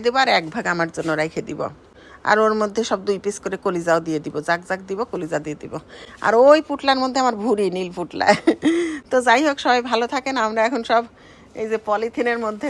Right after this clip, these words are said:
করে, এত রাত্রে তো আর যায় যায় দিয়ে আসা সম্ভব না, এই পলিথিনের মধ্যে করে ইয়ে করে নরমাল ফ্রিজে রেখে দিব। আশেপাশে সব নরমালগুলা কালকে দিয়ে দিব, আর যারা দূরে থাকে তাদেরটা ডিপে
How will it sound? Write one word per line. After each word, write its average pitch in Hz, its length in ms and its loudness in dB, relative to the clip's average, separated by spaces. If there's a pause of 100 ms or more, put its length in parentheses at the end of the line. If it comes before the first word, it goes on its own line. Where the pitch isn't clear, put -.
করে, 240 180 2 (720)
এত 214 100 -4 (120)
রাত্রে 208 320 2
তো 220 80 2
আর 208 140 0
যায় 202 240 6
যায় 214 180 6
দিয়ে 196 160 2
আসা 220 140 -2 (100)
সম্ভব 208 280 0 (100)
না, 226 80 2 (640)
এই 196 60 0 (100)
পলিথিনের 202 500 0
মধ্যে 208 200 -6 (100)
করে 240 180 0 (1040)
ইয়ে 208 220 4
করে 240 140 2 (160)
নরমাল 233 400 4
ফ্রিজে 240 360 0
রেখে 226 260 0
দিব। 262 120 -2 (160)
আশেপাশে 220 460 -4
সব 226 100 -2 (100)
নরমালগুলা 214 560 -2
কালকে 202 240 -4
দিয়ে 202 140 -8
দিব, 220 160 -2
আর 233 120 -10
যারা 185 240 2
দূরে 180 220 -2
থাকে 226 140 -10 (100)
তাদেরটা 175 380 -4
ডিপে 175 180 -2